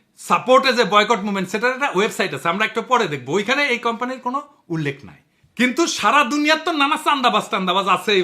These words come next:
কচুখেতির মতো। এরা এরকম একটা ওয়েবসাইট বানায়, বানায় বলে, "তোমার নাম ঢুকে দিব, তোমার নাম ঢুকে দিব, না দিলে গেলে না দি-, আমার টাকা দাও, আমার টাকা দাও, তোমার নাম তাছাড়া ঢুকে দিব।" এই করে এই সমস্ত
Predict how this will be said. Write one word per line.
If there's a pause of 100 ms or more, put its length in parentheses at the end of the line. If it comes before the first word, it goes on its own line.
কচুখেতির
মতো। (200)
এরা
এরকম
একটা
ওয়েবসাইট
বানায়, (240)
বানায়
বলে,
"তোমার
নাম
ঢুকে
দিব,
তোমার
নাম
ঢুকে
দিব, (220)
না
দিলে
গেলে
না
দি-,
আমার
টাকা
দাও,
আমার
টাকা
দাও,
তোমার
নাম
তাছাড়া
ঢুকে
দিব।" (280)
এই
করে
এই
সমস্ত